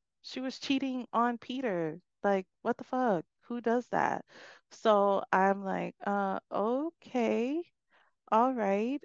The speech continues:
And I don't know if it had anything to do with, like, mental health stuff or what, but her personality began to change. But anyway, after I had those few choice words with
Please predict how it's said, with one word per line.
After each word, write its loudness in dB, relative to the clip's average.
And -2
I 4
don't 2
know 0
if -4
it 0
had 2
anything -8
to -10
do -8
with, -8
like, -8
mental -12
health -2
stuff -4
or -6
what, -2
but -4
her -4
personality -4
began -6
to -10
change. -12
But 4
anyway, -4
after 4
I 4
had 4
those -6
few -10
choice -8
words -6
with -2